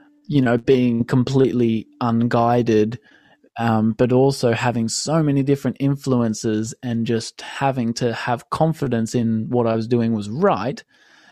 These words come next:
Um, but also, you know, when I found great guitarists, I'd just say, "Hey, can you just s-, sit down and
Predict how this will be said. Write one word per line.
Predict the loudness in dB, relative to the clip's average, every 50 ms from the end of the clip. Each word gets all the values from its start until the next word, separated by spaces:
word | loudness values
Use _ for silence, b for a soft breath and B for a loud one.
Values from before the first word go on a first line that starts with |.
| b b -12
Um, | -8 -6 -6 -4 -6 -4 -2
but | 0 2 2
also, | 2 2 2 2 2
you | 2 2 2 0
know, | 0 0
when | 0 0 0
I | -2
found | -4 -4 -4 -4 -2 -2 -2 -4
great | -4 -6 -8 -8
guitarists, | -10 -8 -8 -8 -6 -8 -8 -10 -12 -12 -14 -12 -10
I'd | -10 -10 -8 -8
just | -10 -8 -8
say, | -8 -8 -6
"Hey, | -4 -4 -4 -4 -4 -6 -14 _ _ _ _ -6
can | -2 0
you | 2 2 2
just | 0 0 -2 -4
s-, | -10 -12 -12 -14 -14 -14 -14 -16 -18 -20 -20 -20 _
sit | -20 -18 -12 -10 -8 -6
down | -4 -4 -2 -2
and | -2 -2 -2